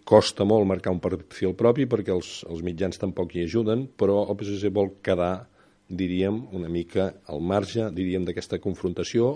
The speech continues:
marcar un perfil propi, i jo entenc que és molt difícil. Per tant, si em preguntes, jo hauria defensat el tema de,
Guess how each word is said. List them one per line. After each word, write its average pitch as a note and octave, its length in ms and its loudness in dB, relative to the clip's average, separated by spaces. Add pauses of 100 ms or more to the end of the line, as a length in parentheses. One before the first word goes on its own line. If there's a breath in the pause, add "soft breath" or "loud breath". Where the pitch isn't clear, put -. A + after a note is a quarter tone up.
marcar F#2+ 300 -2
un - 20 -8
perfil - 320 -4
propi, G#2+ 300 0 (180 loud breath)
i G2+ 80 2
jo G#2 140 4
entenc G2 180 2
que G2+ 80 2
és G2 80 -4
molt F2+ 80 -2
difícil. E2+ 480 -6 (400 soft breath)
Per G#2 160 2
tant, G2+ 320 4
si - 80 -10
em F2+ 80 -8
preguntes, F#2+ 560 2
jo F2+ 240 -4
hauria F2 400 -2
defensat E2 680 -6 (500 soft breath)
el F2+ 160 -10
tema F2+ 400 0
de, F2 200 0